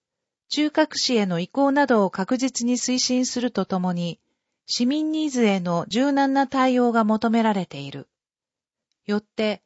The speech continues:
将来にわたって発展する都市、市民が誇りを持てる都市を目指し、より一層行財政改革を徹底し、質の高い行政サービスの提供と、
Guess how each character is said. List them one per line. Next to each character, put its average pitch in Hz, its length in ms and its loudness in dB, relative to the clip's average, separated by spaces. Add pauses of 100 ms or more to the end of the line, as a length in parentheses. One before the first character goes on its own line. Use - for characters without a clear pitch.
(260)
将 330 240 4
来 285 180 6
に 214 140 2
わ 190 100 0
た 202 140 0
っ 202 80 -4
て 196 100 -4
発 185 240 -4
展 262 240 0
す 247 140 0
る 240 100 0
都 233 160 -2
市、 170 320 -4 (400)
市 - 220 -4
民 311 220 -2
が 220 100 0
誇 269 320 0
り 277 80 2
を 269 80 2
持 247 160 0
て 285 120 2
る 247 120 0
都 220 140 -2
市 208 160 -2
を 175 120 -2
目 160 100 -4
指 185 200 -2
し、 - 300 -8 (440)
よ 233 140 2
り 302 240 2
一 294 60 -2
層 269 580 0
行 294 220 4
財 294 220 2
政 294 300 0
改 294 240 0
革 208 340 -4
を 180 60 0
徹 190 220 -6 (100)
底 214 160 0
し、 190 380 -6 (300)
質 - 280 -8
の 294 140 2
高 294 360 2
い 247 80 2
行 247 160 6
政 277 300 2
サ 285 180 4
ー 277 40 4
ビ 233 100 -2
ス - 160 -4
の 190 80 0
提 214 280 0
供 196 220 -2
と、 180 300 -4